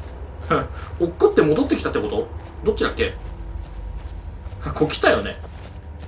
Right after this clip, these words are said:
あ、落っこっちゃったんだな、きっと。ん？リディアがいるね。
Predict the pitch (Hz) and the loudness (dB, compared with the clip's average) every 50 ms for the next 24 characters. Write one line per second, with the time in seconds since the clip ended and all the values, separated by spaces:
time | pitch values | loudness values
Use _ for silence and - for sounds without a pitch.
0 | - - - - - - - - - - - - - - - - 294 - - - | -12 -12 -12 -12 -12 -12 -14 -14 -14 -10 -6 -4 -4 -2 -2 -2 0 0 0 0
1 | - - - 95 - - 85 - - - - 101 - - - - - - - - | 0 0 0 -2 -2 -2 -2 -4 -4 -4 -6 -6 -6 -8 -10 -10 -8 -10 -8 -8
2 | - - - - - - - - - - - - - - - - - - - - | -10 -10 -8 -8 -8 -6 -6 -6 -6 -6 -8 -8 -6 -6 -6 -4 -4 -4 -4 -4
3 | - - - - - - - - - - - - - - - - - - - - | -4 -2 -2 -2 -2 -2 0 0 0 0 0 0 0 0 0 2 2 2 4 4
4 | - - - - - - - - - - - - - - - - - - - - | 2 2 2 0 0 0 0 0 0 0 0 0 0 0 0 0 0 0 0 0
5 | - - - - - - - - - - 233 233 - 123 107 95 98 98 - - | 0 0 0 0 -2 -2 -4 -4 -2 -2 0 0 2 2 2 2 2 0 0 0
6 | - 117 120 104 - | 0 0 0 0 -2